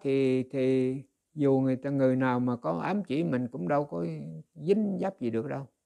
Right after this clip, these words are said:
Ví dụ nói bạn, bạn là người xấu, mà nếu tôi không phải là người xấu, tôi biết rất rõ thì cái điều đó nó đâu có làm gì đâu. Chỉ trừ trường hợp một là mình mình bị ù lì, mê hoặc.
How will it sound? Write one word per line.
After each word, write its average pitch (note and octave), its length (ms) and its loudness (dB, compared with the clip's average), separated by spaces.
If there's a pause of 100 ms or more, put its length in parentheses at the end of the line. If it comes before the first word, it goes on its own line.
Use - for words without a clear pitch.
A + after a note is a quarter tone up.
(640)
Ví D#3+ 100 0
dụ C3 140 6
nói D#3 240 2
bạn, A2 380 -2
bạn B2+ 200 2
là C3 60 2
người B2+ 220 0
xấu, G3+ 380 2 (540)
mà C#3 120 -2
nếu E3 160 2
tôi E3 360 2
không D#3+ 220 -4
phải E3+ 120 4
là F3 80 0
người C3 140 2
xấu, G3+ 260 -2
tôi D3+ 180 -2
biết F#3+ 200 2
rất F3+ 180 -4
rõ E3+ 320 -2
thì B2+ 120 -4
cái D#3+ 140 -4
điều B2+ 200 0
đó C3+ 240 -2
nó E3 180 -4
đâu D#3 280 -4
có E3+ 100 -6
làm C3 280 -2
gì A#2+ 100 -2
đâu. C#3 160 -10 (1040)
Chỉ E3+ 140 6
trừ C#3+ 260 8
trường C3 200 2
hợp B2+ 240 0
một C3 280 0
là C3 120 2
mình B2+ 520 -2 (760)
mình C3 240 2
bị C3 180 4
ù C#3+ 280 6
lì, C#3 300 6
mê E3 240 8
hoặc. B2+ 300 4